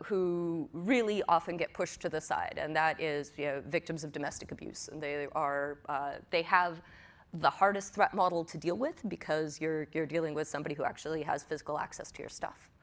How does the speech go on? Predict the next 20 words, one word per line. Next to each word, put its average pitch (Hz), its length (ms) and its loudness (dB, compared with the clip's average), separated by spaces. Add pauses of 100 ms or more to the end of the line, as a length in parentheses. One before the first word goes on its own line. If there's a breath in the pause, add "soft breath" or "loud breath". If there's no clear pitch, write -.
(480 loud breath)
Uh, 170 320 4 (140)
and 180 640 2
I 175 120 4
think 185 280 -6
that 185 280 0
it 175 300 2
is 175 200 -4
really 190 280 0
up - 240 2 (140)
to 185 600 -2
the 165 140 -2
companies 175 480 -4
and 170 100 -4
the 165 60 -4
platforms 170 500 -2
to 175 100 -8
start - 280 -4
thinking 202 420 -4
about, 156 420 0 (460 loud breath)
uh, 147 380 0